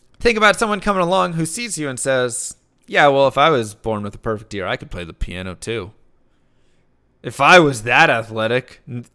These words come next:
I, no duh, I'd be star of the basketball team."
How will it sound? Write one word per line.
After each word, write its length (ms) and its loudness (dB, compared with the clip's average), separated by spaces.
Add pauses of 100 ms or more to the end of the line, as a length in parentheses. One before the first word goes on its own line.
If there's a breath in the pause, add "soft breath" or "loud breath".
I, 200 -6
no 420 0
duh, 260 -4
I'd 240 -2
be 100 -12
star 260 -6
of 60 -6
the 60 -10
basketball 600 -10
team." 380 -14